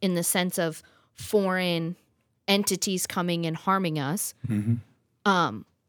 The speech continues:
Speaker 1: we don't even have that security anymore.
Speaker 2: Well, that's interesting because I understand what you're talking about 'cause I have not felt at peace since nine eleven.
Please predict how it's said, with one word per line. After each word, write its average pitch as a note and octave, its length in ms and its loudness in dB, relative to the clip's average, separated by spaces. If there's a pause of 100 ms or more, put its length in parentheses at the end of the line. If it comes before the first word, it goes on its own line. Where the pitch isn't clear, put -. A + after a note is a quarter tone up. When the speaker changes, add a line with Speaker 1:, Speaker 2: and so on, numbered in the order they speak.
Speaker 1:
we G#3 200 4
don't B3+ 160 6
even B3+ 180 4
have G3 300 4
that D#3 280 6
security D3 600 0
anymore. C#3 560 0 (200)
Speaker 2:
Well, A2 140 2
that's B2+ 240 2
interesting C#3+ 600 2
because A2+ 520 0 (500)
I C3 120 4
understand C3 340 4
what B2+ 60 -2
you're A#2 100 2
talking C3+ 340 2
about G2+ 200 2
'cause A2 160 -2
I A#2 180 4
have B2 180 4
not G2+ 240 0
felt G2+ 240 -2
at G#2 120 -2
peace G2 220 0
since G2 220 -4
nine G2 220 -4
eleven. F#2+ 500 -6